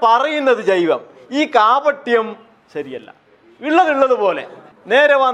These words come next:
നേരെ പോ, ഉള്ളതുള്ളത് പോലെയുള്ള കാലത്തിലേക്കാണ് നമ്മൾ കൂടുതൽ പോകുന്നത്. നിങ്ങൾ എന്തെങ്കിലും കള്ളത്തരം കണ്ടുപിടിച്ചാൽ ഇന്നല്ലെങ്കിൽ നാളെ ഇത്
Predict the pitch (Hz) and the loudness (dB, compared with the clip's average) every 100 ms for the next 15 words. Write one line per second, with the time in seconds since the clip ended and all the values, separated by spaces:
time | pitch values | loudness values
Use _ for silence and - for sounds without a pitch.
0 | 214 220 226 214 202 247 240 233 240 233 | 0 2 2 2 2 2 2 2 0 2
1 | 240 247 247 247 202 208 233 247 240 247 | 0 0 0 0 0 0 0 0 0 0
2 | 233 233 233 220 247 240 233 240 196 170 | 0 -2 -2 -2 -2 0 0 0 -4 -6
3 | 202 247 220 214 240 247 247 214 220 226 | -2 0 0 -2 -2 0 0 0 0 0
4 | 247 226 233 233 240 233 233 208 240 247 | -2 -2 -4 -2 -4 -2 -4 0 0 2
5 | 240 233 233 240 | 0 0 0 0